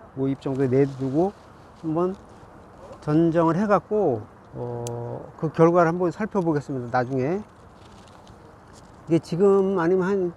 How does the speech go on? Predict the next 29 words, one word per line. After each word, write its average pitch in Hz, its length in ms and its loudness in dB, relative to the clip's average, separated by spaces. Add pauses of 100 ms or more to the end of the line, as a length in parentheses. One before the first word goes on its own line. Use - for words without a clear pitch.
(100)
한 165 280 -6
유월 170 260 4
십일에서 202 460 -4
이 160 200 0
한 196 200 0
삼십 240 420 -2
센치에서 196 480 0
사십 - 360 -4
센치 214 280 0
넘는 165 320 6
거는 175 240 2 (400)
여름에 170 300 4
이제 156 160 2 (340)
하계 220 200 0
전쟁할 180 340 0
때 156 100 -2
이렇게 - 180 -8
잘라주거든요, 156 680 0
워낙. 170 240 -2 (520)
그래서 151 320 -6
지금 151 340 -4 (460)
모입만 175 460 6
남겨보고 151 680 2
올해는 151 280 2
한번 160 280 -2
해보겠습니다. 160 720 -4 (120)
이렇게 131 140 -12
가까이에서 139 800 -4 (960)
자르고, 175 560 -2